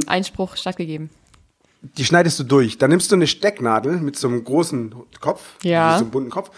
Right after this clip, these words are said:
Speaker 1: Ja.
Speaker 2: Das machst du mit dem Feuerzeug heiß.
Speaker 1: Das ist ja voll der Aufwand, den du da
Speaker 2: Ja,
Speaker 1: betreibst.
Speaker 2: so. Dann steckst du,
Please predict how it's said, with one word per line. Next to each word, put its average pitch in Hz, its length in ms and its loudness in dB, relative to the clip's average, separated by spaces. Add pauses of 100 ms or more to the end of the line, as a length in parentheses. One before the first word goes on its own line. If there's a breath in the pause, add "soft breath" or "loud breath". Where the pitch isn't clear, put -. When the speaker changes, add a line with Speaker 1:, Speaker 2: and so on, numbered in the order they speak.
(200 soft breath)
Speaker 1:
Ja. 180 120 -4
Speaker 2:
Das 127 100 -4
machst 170 220 0
du 156 40 -4
mit 135 120 0
dem - 40 -12
Feuerzeug 139 540 0
heiß. 95 380 -8 (160)
Speaker 1:
Das - 140 -16
ist - 40 -6
ja - 60 -6
voll - 240 2
der 190 120 4
Aufwand, 247 320 4
den 196 80 4
du 190 60 4
da 180 60 6
Speaker 2:
Ja, 175 40 6
Speaker 1:
betreibst. 175 520 0
Speaker 2:
so. 101 240 -8 (300 soft breath)
Dann 208 260 2
steckst - 400 -4
du, 185 220 0